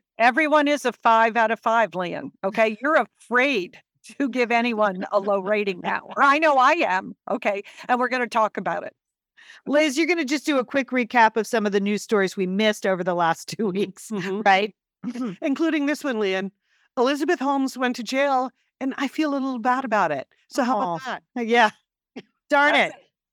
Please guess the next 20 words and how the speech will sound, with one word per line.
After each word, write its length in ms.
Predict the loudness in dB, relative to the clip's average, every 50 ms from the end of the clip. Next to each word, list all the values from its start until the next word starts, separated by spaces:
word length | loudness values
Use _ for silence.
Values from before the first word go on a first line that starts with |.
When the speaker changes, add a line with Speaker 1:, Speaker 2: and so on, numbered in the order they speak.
| _ _
Speaker 2:
Darn 260 | 2 4 4 4 4
it, 120 | 2 0 0
Liz. 240 | 0 -2 -2 -2 -2
They 140 | -4 -4
got 320 | 0 2 4 4 4 2 -2
to 120 | -4 -4
you. 300 | -2 -2 -4 -4 -6 -8 -10 -6 -2
The, 80 | 0
Speaker 3:
They 220 | 2 2 2 2 0
Speaker 2:
the 120 | 0 -2
Speaker 3:
got 80 | -4 -2
Speaker 2:
P- 220 | -4 -4 -4 -4 -4 -6 _ -14
Speaker 3:
me. 360 | -10 -10 -8 -8 -10 -10 -8 -8
Speaker 2:
<laughs> 880 | -8 -8 -4 -2 -4 -4 -4 -6 _ -2 -2 -2 _ _ -8 -6 -6 -6 _ _ -12 -12 -12 _ _ _ -6 -4 -2 -2 -4 -2 -2
And 180 | 0 0 0
we 100 | 2 2
have 180 | 2 2 0 0
some 140 | -2 -6 -4
entertaining 680 | -2 -4 -2 -2 -4 -4 -2 0 0 0 0 -2 -4 -6 -10 _ _ _
sisters 640 | -14 -6 -2 -2 -2 -2 -2 0 0 2 2 0 -2